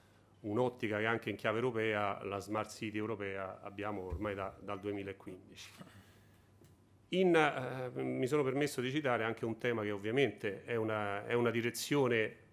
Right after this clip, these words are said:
più, eh, diciamo, ricevuta che forse cercata, ma oggi obbligata, che è quello che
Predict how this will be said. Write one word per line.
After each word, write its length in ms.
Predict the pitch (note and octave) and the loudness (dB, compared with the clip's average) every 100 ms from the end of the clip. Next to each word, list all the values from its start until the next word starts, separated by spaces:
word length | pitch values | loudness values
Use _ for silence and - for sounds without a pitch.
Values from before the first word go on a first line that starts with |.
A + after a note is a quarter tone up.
| - | -6
più, 260 | - D#3+ D#3 - | 6 6 6 2
eh, 440 | A#2 A2 A2 G#2+ | 4 4 2 0
diciamo, 320 | G#2 A2+ A#2+ | -2 -2 0
ricevuta 540 | A#2 A2+ C3 D3 G2+ F#2+ | 0 0 0 0 -2 -6
che 80 | F#2+ | -8
forse 360 | - G#2+ - | -8 -8 -8
cercata, 480 | G#2 A2 - A2 F#2+ | -8 -4 0 2 0
ma 240 | G2+ G#2+ - - - | -4 -4 -8 -20 -2
oggi 520 | C#3+ C3 F#2+ G2+ G2+ - - - | 2 2 2 -6 -8 -10 -20 -4
obbligata, 600 | C3 C3+ E3+ C#3+ A#2+ A#2 | 0 0 0 4 4 4
che 80 | G#2 | 0
è 40 | G2+ | 0
quello 320 | C3 B2+ A2 | 0 2 2
che 260 | A2+ G#2+ | 0 -2